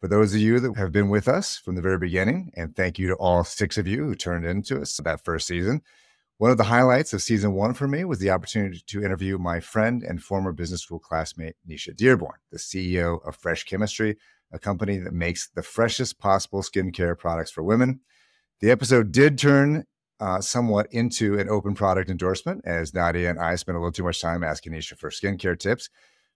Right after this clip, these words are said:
but there were some super valuable moments that I still think about.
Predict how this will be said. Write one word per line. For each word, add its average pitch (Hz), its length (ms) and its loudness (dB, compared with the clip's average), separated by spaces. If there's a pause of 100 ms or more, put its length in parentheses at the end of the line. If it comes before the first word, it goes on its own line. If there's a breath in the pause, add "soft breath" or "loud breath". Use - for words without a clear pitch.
(140)
but 101 140 -2
there 123 140 2
were 123 80 2
some 113 140 -2
super 170 420 -4
valuable 117 340 6
moments 87 400 0
that 85 100 -2
I 80 60 0
still 78 180 -6
think 80 240 -8
about. 71 240 -10